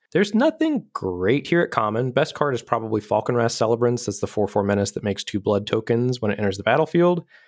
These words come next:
There's also a Blood Crazed Socialite, three black, three three menace. When it E T Bs, you make a blood token, and then when it attacks, you can sack a blood token to give it plus two, plus two.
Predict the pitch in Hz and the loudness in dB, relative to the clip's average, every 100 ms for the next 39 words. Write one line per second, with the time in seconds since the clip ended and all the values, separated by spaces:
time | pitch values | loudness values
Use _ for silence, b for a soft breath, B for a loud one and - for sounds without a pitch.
0 | b - 165 226 220 156 117 120 131 139 | b -2 0 2 0 0 2 0 0 0
1 | 131 135 117 117 113 113 117 - - 113 | 0 0 0 2 2 2 2 -4 -2 0
2 | 107 107 104 - 107 110 107 107 104 - | 2 2 0 -2 0 2 2 2 2 0
3 | 101 104 101 107 101 101 - 101 98 - | 0 0 2 2 2 0 0 0 0 0
4 | 98 101 98 101 - 95 90 87 95 - | 0 0 -2 -4 -6 -6 -4 -4 -2 -2
5 | 92 - - - - 95 98 104 98 104 | -4 -8 -14 -6 -4 -2 0 -2 0 -2
6 | 98 98 101 101 - 104 - 107 - 104 | -2 -2 -2 -2 -2 -4 -2 -2 -2 -4
7 | - 117 151 | -2 0 0